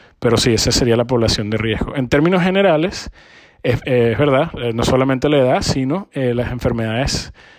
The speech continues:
concomitantes, eh, son factores de riesgo para aumentar la mortalidad. Dado que las enfermedades comunes son comunes, valga la redundancia, se van a ver mucho más frecuentemente representadas en pacientes, eh, en fallecimientos por, por covid diecinueve.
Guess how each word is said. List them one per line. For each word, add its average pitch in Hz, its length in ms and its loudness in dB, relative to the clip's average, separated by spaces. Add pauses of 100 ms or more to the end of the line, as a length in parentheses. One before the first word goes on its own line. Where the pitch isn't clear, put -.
(160)
concomitantes, 147 960 -2 (240)
eh, 117 500 2
son 117 160 -2
factores 127 360 0
de 131 60 2
riesgo 127 300 0
para 127 280 2
aumentar 120 340 -2
la 117 80 -2
mortalidad. 113 540 -4 (580)
Dado 123 400 4
que 113 460 4
las 113 100 -2
enfermedades 113 400 -2
comunes 151 640 0 (720)
son 107 160 -8
comunes, 139 560 0 (140)
valga 110 220 -4
la 120 100 2
redundancia, 131 640 0 (480)
se - 180 0
van 113 220 4
a 117 100 4
ver 120 220 2 (120)
mucho 131 340 0
más 127 300 2
frecuentemente 135 720 -2
representadas 143 680 -2
en 151 100 -6
pacientes, 117 680 -8
eh, 110 300 -8
en 117 100 -6
fallecimientos 117 720 0
por, 117 280 -2
por 113 260 -4
covid 117 280 0
diecinueve. 113 560 -4